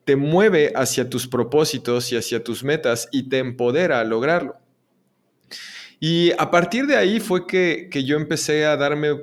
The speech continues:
cuenta y a ser mucho más consciente de todo esto. Y, y es justo lo que te quiero invitar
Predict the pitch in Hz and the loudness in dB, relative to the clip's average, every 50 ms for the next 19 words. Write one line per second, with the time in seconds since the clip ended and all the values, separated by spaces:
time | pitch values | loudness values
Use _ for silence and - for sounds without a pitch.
0 | 135 - - 135 131 131 127 147 135 127 123 - 139 135 135 135 139 135 135 147 | -8 -4 -2 -2 -2 -2 -2 -2 -2 -2 -2 -2 -4 -4 -4 -4 -4 -4 -4 -4
1 | 143 135 127 123 - - 131 123 - - 117 113 117 - 127 123 117 117 123 123 | -4 -4 -4 -6 -6 -8 -8 -8 -6 -6 -6 -6 -6 -4 -4 -4 -4 -4 -2 -2
2 | 120 117 117 104 101 - - - 120 127 123 117 113 113 117 - - 139 151 156 | -2 0 0 0 -2 -4 -6 -6 -4 -4 -2 -2 -4 -6 -6 -4 0 0 0 0
3 | - - - - 190 185 185 226 208 160 127 139 - 117 - - 143 143 147 131 | -2 -6 -4 -2 -2 0 2 2 0 2 0 -2 -4 -4 -4 -2 -2 -2 -2 -2
4 | 120 123 - 123 123 123 123 - | -4 -4 -2 -2 -2 -2 -2 -6